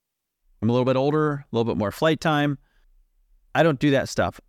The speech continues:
I fly the airplane the same, whether I have passengers or not. It doesn't, it does not matter. Just, I fly it the same. I follow procedure. And if you do it the same way every time like that, I think it makes the job a little bit easier because you know what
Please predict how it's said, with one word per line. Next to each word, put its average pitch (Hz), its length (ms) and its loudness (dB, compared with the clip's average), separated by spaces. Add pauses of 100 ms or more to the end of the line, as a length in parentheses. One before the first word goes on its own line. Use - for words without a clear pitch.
(100)
I 147 160 2
fly 160 260 2
the 147 140 2
airplane 139 580 0 (180)
the 104 100 -4
same, 147 600 0 (120)
whether 120 200 2
I 131 140 0
have 131 240 -4
passengers 127 800 0
or 90 120 -2
not. 127 440 0 (180)
It 107 140 -6
doesn't, 117 420 0
it 113 160 -4 (160)
does 131 220 0
not 131 160 2
matter. 107 440 0
Just, 123 200 -4 (340)
I - 120 -6
fly 151 320 2
it 165 80 0
the 139 60 -4
same. 127 380 2
I 143 80 -4
follow 135 380 0
procedure. 113 640 0 (800)
And 104 260 0
if 98 120 -6
you 117 80 0
do 131 140 2
it 143 100 0
the 113 100 -2
same 143 300 0
way 135 180 0
every 123 180 0
time 131 500 -2 (380)
like 107 160 -4 (100)
that, 117 340 0 (540)
I 120 40 -8
think 165 200 2
it 156 100 -2
makes 143 300 0
the 131 80 -2
job 127 320 0
a - 20 0
little 123 260 0
bit 117 140 0
easier 110 520 0
because 110 300 -2
you 113 80 2
know 120 200 2
what 120 140 -2